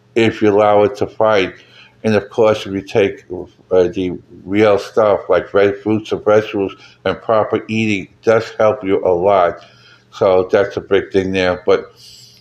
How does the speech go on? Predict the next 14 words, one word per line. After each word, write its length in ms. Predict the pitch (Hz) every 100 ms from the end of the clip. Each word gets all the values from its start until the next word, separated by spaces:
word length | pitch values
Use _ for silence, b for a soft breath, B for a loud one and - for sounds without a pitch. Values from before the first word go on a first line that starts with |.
| B -
again, 560 | 90 123 117 113 107 98
uh, 360 | 98 98 95 92 -
Bray 220 | 113 120
Wyatt 480 | 117 113 113 113 -
passed 320 | 107 104 -
away 280 | 104 101 101
yesterday. 800 | 107 - - 107 104 107 104 - b b -
Terry 300 | 113 107 101
Funk 420 | - 101 95 -
passed 300 | 98 92 98
away 160 | 95
the 80 | 90
day 260 | 87 95 92
before. 720 | 87 85 - 98 95 95